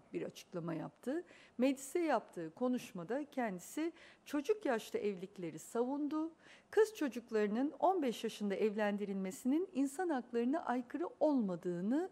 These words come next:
ifade etti. Yetmedi. Türkiye Büyük Millet Meclisi Adalet Komisyonu'nda A K P'li üye olan Abdullah Güler de çocuk yaşta zorla evlendirmenin arkasında durdu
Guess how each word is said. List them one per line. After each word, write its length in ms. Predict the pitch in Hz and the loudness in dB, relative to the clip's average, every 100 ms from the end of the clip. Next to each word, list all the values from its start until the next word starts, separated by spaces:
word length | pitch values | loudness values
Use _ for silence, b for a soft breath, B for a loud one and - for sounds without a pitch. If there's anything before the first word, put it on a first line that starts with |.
| - | -8
ifade 480 | 202 - 185 170 160 | -12 -10 -8 -8 -8
etti. 340 | 214 - - - _ _ _ _ _ _ _ _ _ _ _ _ _ _ _ B B B B B B B B B _ _ | -10 -14 -20 -20 _ _ _ _ _ _ _ _ _ _ _ _ _ _ _ B B B B B B B B B _ _
Yetmedi. 640 | 392 508 - 311 262 339 440 B B B | 12 12 10 4 6 4 2 B B B
Türkiye 440 | 359 311 320 320 | 0 2 2 2
Büyük 240 | 285 311 320 | 2 0 0
Millet 320 | 285 320 320 | 0 0 0
Meclisi 380 | 262 202 190 - | 0 -2 -2 -2
Adalet 520 | 208 240 240 277 285 | 2 4 4 2 -2
Komisyonu'nda 960 | - 202 185 - 185 180 180 262 294 - | -2 -2 -2 -4 -4 -2 2 4 4 2
A 160 | 208 | -2
K 260 | 208 226 214 | 0 0 2
P'li 340 | 226 214 247 | 4 4 2
üye 320 | 196 170 160 151 - | -2 -2 -4 -6 -8
olan 340 | 175 175 165 - | -4 -4 -4 -4
Abdullah 520 | 180 165 190 180 170 - | -6 -4 -4 -2 -2 -2
Güler 420 | 247 202 160 156 | -2 -2 -2 0
de 200 | 254 320 - B B | 2 2 -2 B B
çocuk 420 | - 277 285 349 220 | -6 -2 0 -2 -2
yaşta 380 | 185 - - | -4 -4 -6
zorla 420 | 175 269 285 240 175 | -2 2 4 4 2
evlendirmenin 880 | 180 180 180 175 175 170 175 170 175 | 0 0 0 -2 -2 -4 -2 -4 -4
arkasında 760 | 180 170 190 - 190 196 254 | -6 -6 -8 -6 0 2 2
durdu 420 | 277 285 247 311 | 2 -2 -2 -4